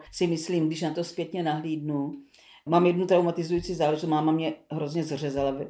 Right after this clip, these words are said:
ve čtyřech letech za věc, kterou, když já to zpětně vyhodnocuji, jako, tak to bylo, to bylo strašný. A to, to, to je jedna z vě-, jako z takových formativních věcí pro mě,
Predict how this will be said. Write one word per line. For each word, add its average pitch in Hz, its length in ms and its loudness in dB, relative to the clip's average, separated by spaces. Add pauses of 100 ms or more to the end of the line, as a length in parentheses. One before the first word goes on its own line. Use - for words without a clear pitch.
ve 143 180 -8
čtyřech 151 420 -8
letech 139 380 -8 (840)
za 143 140 0
věc, 139 260 0 (360)
kterou, 143 240 -6
když 139 180 -6
já 160 140 -2
to - 140 -6
zpětně 175 400 -6
vyhodnocuji, 135 480 -6
jako, - 240 -20
tak - 120 -20 (220)
to - 60 -20
bylo, 135 140 -10
to - 160 -18
bylo 139 120 -6
strašný. 151 600 -6 (160)
A - 40 -20
to, - 140 -20
to, 147 220 -8
to 160 100 -6
je 151 80 0
jedna 151 240 2
z 160 80 -4
vě-, - 120 -2
jako 143 220 -6
z - 100 -10
takových 156 300 0
formativních 151 680 -4
věcí 147 280 -6
pro 156 200 -4
mě, 151 300 -2